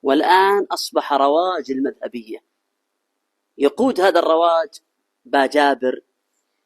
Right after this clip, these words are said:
أحمد القعيمي، عامر بهجت، آه، ومهد لهم أقوام آخرون،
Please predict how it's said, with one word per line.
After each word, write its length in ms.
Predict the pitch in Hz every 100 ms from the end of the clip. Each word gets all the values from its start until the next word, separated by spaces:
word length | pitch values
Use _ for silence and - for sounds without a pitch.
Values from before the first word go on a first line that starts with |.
| _ _ -
أحمد 320 | - 143 120
القعيمي، 720 | 113 135 135 151 143 135 131 _ _ _ _ _ _ _ -
عامر 360 | 113 139 131 117
بهجت، 760 | 151 156 - 135 135 - - _ _ _ _ _ _ _ _ _ _ _ _ -
آه، 160 | 135 135
ومهد 600 | 143 160 220 - - -
لهم 220 | 214 - 165
أقوام 420 | - 196 190 -
آخرون، 680 | 156 - 170 190 175 165